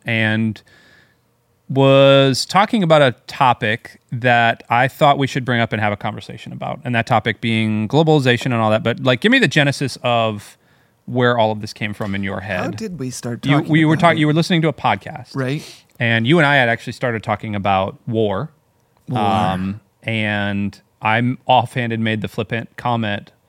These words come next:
Speaker 1: of apparently we're going to war with China in twenty twenty-four
Speaker 2: Right.
Speaker 1: or twenty twenty-five.
Speaker 2: Right.
Speaker 1: Um,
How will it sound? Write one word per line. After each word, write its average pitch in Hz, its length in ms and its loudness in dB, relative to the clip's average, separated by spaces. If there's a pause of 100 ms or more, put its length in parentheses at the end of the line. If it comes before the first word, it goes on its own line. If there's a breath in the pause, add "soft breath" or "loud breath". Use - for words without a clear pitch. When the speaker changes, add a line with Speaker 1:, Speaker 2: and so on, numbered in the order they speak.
(160)
Speaker 1:
of 101 360 -4
apparently 113 340 -2
we're 110 80 -2
going 104 160 -2
to 101 60 -4
war 101 140 0
with 98 100 -6
China 98 260 -6
in 92 140 -8
twenty 92 220 -12
twenty-four 92 500 -10 (140)
Speaker 2:
Right. 123 180 -6
Speaker 1:
or 104 60 -6
twenty 101 220 -8
twenty-five. - 520 -12 (160)
Speaker 2:
Right. 131 400 -8 (200)
Speaker 1:
Um, 92 520 -4